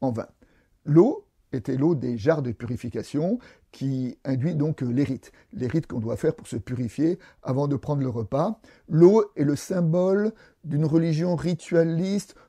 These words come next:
qu'on va retrouver d'ailleurs avec, euh, dans le temple de Jérusalem. Or, le récit qui suit Cana, c'est l'expulsion des marchands du temple, hein. Donc, d'une certaine façon, Jésus, dans ce début de l'évangile de, de, de Jean,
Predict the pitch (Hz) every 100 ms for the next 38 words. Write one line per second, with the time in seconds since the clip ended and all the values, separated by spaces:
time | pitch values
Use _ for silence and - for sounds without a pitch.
0 | - 165 151 156 - 165 139 131 156 156
1 | 123 123 139 - 127 120 123 127 - -
2 | 123 131 139 175 156 139 127 139 147 160
3 | 135 120 - _ _ 170 151 - - _
4 | _ - 123 131 139 - 104 240 208 131
5 | 127 160 285 - _ - - 196 262 -
6 | _ _ 151 151 - 135 170 147 127 123
7 | 127 123 107 - - 113 147 - _ -
8 | 139 160 160 151 151 147 208 208 - -
9 | - 139 143 185 160 202 240 320 - _
10 | _ - 131 117 127 143 120 113 110 123
11 | 113 107 104 87 85 110 117 117 123 139
12 | 190